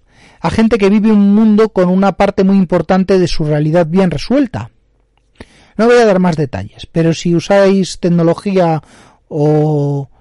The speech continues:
mm, una tecnología o varias como base y sustento, por lo menos no insultes a la generación que hizo posible esto. Algunos aún tenemos logs de I R C,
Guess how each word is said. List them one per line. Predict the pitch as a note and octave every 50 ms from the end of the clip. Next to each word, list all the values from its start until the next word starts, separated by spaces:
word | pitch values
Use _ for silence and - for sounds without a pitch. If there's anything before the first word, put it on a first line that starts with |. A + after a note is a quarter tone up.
| - - _ _ _ _ _ _ _ - - - _
mm, | - D#3 D3+ C#3+ C#3 C3+ C#3 - - - - _ _ -
una | A#3 A3 A3 F3
tecnología | F3+ F3 E3+ D#3 C#3+ - - - A3 A3 F3+
o | D#3 D#3+
varias | E3 G3 G#3 G3 F#3 F3 - -
como | - D3+ C#3+ D3 D3 D3 D3 D3
base | D#3 G3+ G3+ - -
y | G3
sustento, | - - C#3+ - - G3+ G3+ G3 - - F#3 A3+ - _ _ _ - - - - -
por | - F#3+ F#3
lo | F#3 F3+
menos | F#3+ G#3 A#3 A#3+ G#3
no | G3 F#3+ G3+ G#3+
insultes | A3+ A3 - - A#3+ A#3+ A#3 F#3+ - G#3+ B3 - - - - _ _ _ - - -
a | - F#3+
la | F3+ F3
generación | - - F3 E3 D#3+ D#3+ E3 D3+ - - G3 G3 G3+ G3 G3+ A3+ - - _ _ _ _ _ - _ _
que | - E3+
hizo | F3+ D#3+ - - F#3+ E3
posible | - D#3+ C#3+ - - D#3 C3+ B2 A#2+ A#2
esto. | A2+ - - - - A#3 C#4 - _ _ _ _ _ _ _ _ _ _ _ _ _ _ _ _ - _ _ _ _ _ _ _ _ _ _ _ _ _ _ _ _ _ _ _ _ _ - - -
Algunos | - D#3 E3+ F3 G#3+ B3+ D4 A#3+ -
aún | G#3 A3 A#3+ A3
tenemos | - G3 G3+ G#3+ G#3+ G#3+ G3 E3+
logs | F3 F#3 G3+ G#3 G3 E3+ E3
de | D#3 F3+
I | F3 F3+
R | F#3+ F3+ F3+ D#3
C, | - - - F#3 G3 A3